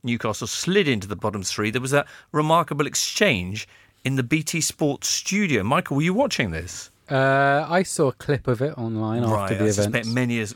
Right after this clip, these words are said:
Speaker 1: many of us have digested it thusly.
Speaker 2: Mm-hmm.
Speaker 1: Uh, Jake Humphries putting the question to one of his studio guests,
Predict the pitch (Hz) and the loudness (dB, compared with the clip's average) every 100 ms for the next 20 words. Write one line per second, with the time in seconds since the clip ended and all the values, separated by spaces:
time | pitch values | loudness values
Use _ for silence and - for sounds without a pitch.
0 | 113 117 117 104 101 - 95 - - - | -4 -2 0 0 -2 -6 -8 -10 -20 -14
1 | - 98 98 101 - 95 101 104 101 - | -4 -2 0 -2 -4 -4 -4 2 2 2
2 | - 87 - - 117 101 98 90 107 110 | -2 -2 -4 -6 -2 2 2 0 0 2
3 | 107 110 110 110 165 160 170 185 - 113 | 2 0 -2 0 0 0 -2 -2 -2 -2
4 | 92 - - 135 123 107 - 127 - 101 | -4 -10 -4 0 0 0 0 -2 -4 -6
5 | - 127 107 101 98 - - 98 92 95 | -2 0 0 -2 -2 -2 0 2 2 0
6 | 95 | -2